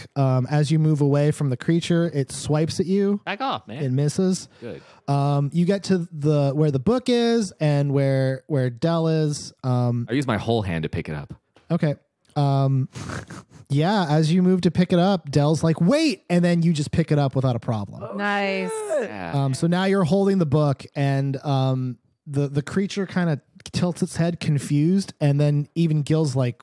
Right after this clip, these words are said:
Speaker 1: "What?" And now you have the book. Um,
Speaker 2: Sweet.
Speaker 1: so what do you
Speaker 2: I
Speaker 1: wanna
Speaker 2: write
Speaker 1: do?
Speaker 2: a
Speaker 4: Throw it out the window.
Speaker 2: I write
Speaker 1: That's,
Speaker 2: next to
Speaker 1: that's what we
Speaker 2: everyone's
Speaker 1: call in Dungeon Mastering a free action. So
Speaker 4: Throw
Speaker 1: what would you
Speaker 4: out
Speaker 1: like
Speaker 4: the
Speaker 1: to
Speaker 4: window.
Speaker 1: do?
Speaker 4: Throw it
Speaker 2: Um,
Speaker 4: out the window.
Speaker 2: well, so <sighs> I'm curious if it's getting rid of the book or if it's, like, stabbing the book or if it's, like,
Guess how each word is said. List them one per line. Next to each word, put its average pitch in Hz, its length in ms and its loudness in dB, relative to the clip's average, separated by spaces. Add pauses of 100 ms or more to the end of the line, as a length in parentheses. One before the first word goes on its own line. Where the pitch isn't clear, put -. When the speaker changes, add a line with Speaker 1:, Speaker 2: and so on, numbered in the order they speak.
(160)
Speaker 1:
"What?" 135 600 -2 (140)
And 147 160 2
now 147 140 2
you 139 260 2
have 123 320 0
the 117 80 -4
book. 101 300 -6 (280)
Um, 120 100 -6
Speaker 2:
Sweet. 104 300 -8
Speaker 1:
so - 140 -4
what 139 60 2
do - 20 0
you 139 80 0
Speaker 2:
I - 0 -
Speaker 1:
wanna 127 80 0
Speaker 2:
write 123 80 -2
Speaker 1:
do? 120 80 0 (100)
Speaker 2:
a 110 100 0
Speaker 4:
Throw 262 120 0
it 269 60 0
out 262 80 -2
the 277 80 0
window. 269 180 2
Speaker 2:
I 254 300 2
write 226 40 2
Speaker 1:
That's, 202 180 2
Speaker 2:
next - 0 -
to - 120 2
Speaker 1:
that's 247 140 0
what 277 160 2
we 269 80 2
Speaker 2:
everyone's 214 80 -4
Speaker 1:
call 254 300 2
in 226 100 2
Dungeon 208 320 2
Mastering 180 580 0
a 143 80 2
free 202 400 0
action. 151 460 -2
So 151 320 -4
Speaker 4:
Throw 143 100 0
Speaker 1:
what 190 80 0
would 190 160 0
you 190 60 0
Speaker 4:
out - 40 0
Speaker 1:
like 180 140 0
Speaker 4:
the 285 60 -2
Speaker 1:
to 269 80 -2
Speaker 4:
window. 277 300 0
Speaker 1:
do? - 40 -20 (200)
Speaker 4:
Throw 277 160 0
it - 60 -6
Speaker 2:
Um, 285 140 -6
Speaker 4:
out 277 160 -4
the 269 140 -2
window. 262 320 -4
Speaker 2:
well, 170 400 -2
so 151 500 -4 (640)
<sighs> - 540 -20
I'm 139 180 -4
curious 160 460 -4
if 123 100 -4
it's 120 140 -2
getting 120 280 -4
rid 113 200 0
of 156 80 -2
the 170 80 -2
book 196 280 -4
or 135 200 0
if 123 100 -6
it's, 117 160 -4
like, 113 360 -2
stabbing 123 680 -4
the 92 80 -4
book 85 380 -4
or 101 240 -2
if 95 120 -6
it's, - 160 -6
like, 101 280 -4